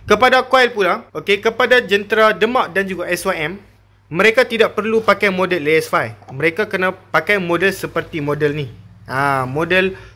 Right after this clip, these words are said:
Y S S ataupun one two five Z punya. Ha, kerana soketnya menggunakan soket one two five Z kepada S Y M dan juga Demak Evo Z. Ha,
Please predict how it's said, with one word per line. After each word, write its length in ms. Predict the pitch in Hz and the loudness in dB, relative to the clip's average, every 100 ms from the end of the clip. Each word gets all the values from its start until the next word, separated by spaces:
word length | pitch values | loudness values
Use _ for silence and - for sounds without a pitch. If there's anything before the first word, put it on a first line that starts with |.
| - 160 | -8 2
Y 140 | 180 | 2
S 240 | 185 175 - | 4 -2 2
S 240 | 190 208 - | 0 0 -4
ataupun 560 | 165 160 170 185 165 | -8 -4 -6 -4 -4
one 160 | 165 165 | -2 -4
two 80 | 165 | -4
five 240 | 160 175 | -2 0
Z 160 | 160 180 - | 0 -2 -4
punya. 320 | - 139 110 104 _ _ | -16 -12 -12 -14 _ _
Ha, 400 | 123 127 127 127 | -12 -8 -8 -8
kerana 640 | 110 147 160 196 214 233 - - - - | -4 0 0 0 0 -2 -8 -20 -20 -8
soketnya 800 | - 170 220 170 175 196 196 - | -4 0 0 0 -2 -2 -4 -12
menggunakan 560 | 143 151 165 165 165 | -10 -4 -2 0 -2
soket 320 | 165 147 160 - _ _ _ _ - | -2 -2 -2 -4 _ _ _ _ -6
one 80 | 151 | -4
two 80 | 180 | 0
five 240 | 170 160 | 0 2
Z 160 | 165 - - - | 0 -4 -20 -12
kepada 320 | 131 139 143 | -4 -2 -2
S 240 | - 143 156 | -6 -6 -6
Y 80 | 151 | -2
M 240 | 175 214 226 _ _ _ - | -2 -4 -10 _ _ _ -4
dan 240 | 156 151 | -4 -2
juga 480 | 160 165 156 - - 139 | -2 -2 -4 -12 -18 -2
Demak 400 | 156 160 - 143 | 0 0 -6 -6
Evo 160 | 135 | -4
Z. 240 | 131 135 - - | -4 -4 -6 -16
Ha, 560 | 131 143 170 175 170 | -4 0 2 2 2